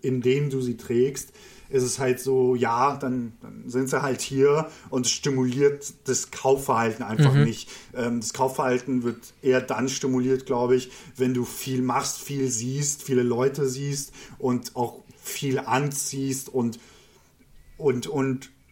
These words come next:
Speaker 1: und auch viel in Kontakt mit der Kleidung
Speaker 2: Mhm.
Speaker 1: kommst. Weißt du, wie ich meine?
Speaker 2: Ja, das ist, also,
Speaker 1: Genau.
Speaker 2: beantwortet letztendlich meine Frage tatsächlich. <laughs>
Speaker 1: Super, äh, könnte eine Professur
Speaker 2: Ja,
Speaker 1: machen.
Speaker 2: ja.
Speaker 1: Cool.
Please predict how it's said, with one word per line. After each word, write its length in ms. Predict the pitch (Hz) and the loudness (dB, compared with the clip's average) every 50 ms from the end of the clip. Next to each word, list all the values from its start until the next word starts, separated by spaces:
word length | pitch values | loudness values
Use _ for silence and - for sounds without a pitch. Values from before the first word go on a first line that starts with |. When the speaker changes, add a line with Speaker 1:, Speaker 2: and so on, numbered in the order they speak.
| _ _ _ _ _ _ _ _ | _ _ _ _ _ _ _ _
Speaker 1:
und 200 | - 147 143 147 | -4 -2 0 2
auch 200 | 131 135 135 131 | 2 2 0 0
viel 760 | - - - - 147 156 160 165 170 165 160 160 160 175 170 - - | -4 -8 -8 -2 0 2 4 6 6 6 6 6 4 2 2 0 -4
in 160 | 151 143 135 | -4 -4 -2
Kontakt 640 | 131 143 139 131 131 - - 156 160 160 - - - | -2 -2 -2 -2 -2 -2 0 0 0 0 -2 -6 -4
mit 400 | 135 131 131 - - - - - | 0 0 0 -2 -4 -14 -4 -2
der 120 | 135 120 - | -2 -2 -2
Kleidung 520 | - - 131 117 120 120 139 135 - 135 | -2 -2 0 0 4 6 6 6 6 6
Speaker 2:
Mhm. 80 | 135 147 | 4 2
Speaker 1:
kommst. 260 | 101 98 98 - - | 0 -4 -6 -6 -4
Weißt 200 | 117 113 110 123 | -4 -2 0 0
du, 20 | |
wie 60 | 123 | 0
ich 40 | 120 | 0
meine? 260 | 123 123 123 127 127 | 0 0 0 4 8
Speaker 2:
Ja, 200 | 139 147 156 170 | 12 12 12 12
das 240 | 170 160 151 - - | 10 6 2 0 0
ist, 340 | 143 139 - - - - - | -2 -4 -6 -8 -10 -12 -4
also, 380 | - 139 135 135 135 135 135 135 - | 0 0 2 2 2 0 0 -2 -4
Speaker 1:
Genau. 360 | 127 110 107 104 101 95 - - | -2 -2 -2 -2 -4 -8 -4 2
Speaker 2:
beantwortet 680 | - 139 131 147 170 170 165 - 143 147 143 143 139 139 | 2 4 4 4 2 2 2 2 2 2 2 2 0 2
letztendlich 500 | 147 147 143 - 135 139 143 143 139 - | 2 2 2 0 -2 0 0 -2 -2 -2
meine 180 | 135 135 139 | 0 0 0
Frage 320 | - - 147 135 131 127 - | 0 2 4 4 4 4 0
tatsächlich. 500 | - 135 - - 127 - - 131 120 - - - 160 - - | -2 -4 -2 -4 -6 -4 -4 -6 -6 -6 -4 -4 -4 2 4
<laughs> 100 | - 185 - - - - - - - - - - - - - - - _ _ _ - _ _ _ _ - - _ _ _ _ - | 4 4 4 2 -10 -20 -20 -20 -20 -20 -20 -20 -20 -20 -20 -20 -20 _ _ _ -20 _ _ _ _ -20 -20 _ _ _ _ 2
Speaker 1:
Super, 360 | - 170 180 175 247 226 - - - 226 139 | 6 6 8 8 8 6 6 4 2 2 4
äh, 480 | 127 135 139 143 147 147 143 143 139 - | 4 4 4 4 4 6 6 4 4 2
könnte 440 | - - 156 151 139 147 156 151 147 | 2 0 0 0 2 0 2 2 2
eine 120 | 147 139 | 2 0
Professur 400 | 139 - 131 127 139 156 151 147 | -2 -2 0 0 4 6 6 6
Speaker 2:
Ja, 60 | 139 | 6
Speaker 1:
machen. 200 | 120 113 110 139 | 6 2 2 2
Speaker 2:
ja. 160 | 139 135 - - - - - - - _ - | 2 0 0 -4 -12 -18 -20 -20 -14 _ 6
Speaker 1:
Cool. 240 | 214 208 - - | 6 6 6 2